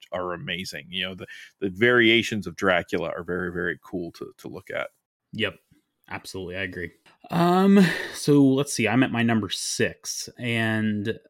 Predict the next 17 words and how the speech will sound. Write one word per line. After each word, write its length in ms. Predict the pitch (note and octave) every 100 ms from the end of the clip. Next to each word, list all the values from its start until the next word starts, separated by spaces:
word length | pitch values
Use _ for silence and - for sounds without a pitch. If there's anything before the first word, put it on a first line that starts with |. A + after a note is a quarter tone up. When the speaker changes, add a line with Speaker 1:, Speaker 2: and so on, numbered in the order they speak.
| _ _
Speaker 2:
mine 600 | - A#2 A#2 D3 F#3 F#3+ -
is 560 | B2+ A#2+ A2+ G#2 G#2 - -
Buffy 300 | A#2+ D3 E3+
the 80 | D3
Vampire 440 | C#3 D#3+ B2 F2+
Slayer. 440 | - F2 F2 - _ _ _ _ _ _ _ _ _ _ _ _ _ _
So 580 | - - - D3 C#3 B2 -
I 80 | D3+
don't 180 | F#3
know 200 | D3 C#3+
how 460 | C3 - C3 B2+ B2
you 300 | A#2+ A#2+ A#2
feel 360 | - A2 A2 A2
about 220 | G#2 G#2
this, 200 | G#2 -
Nathan. 340 | G2+ G2+ G#2+ -
I 420 | A2+ C3+ D3+ C#3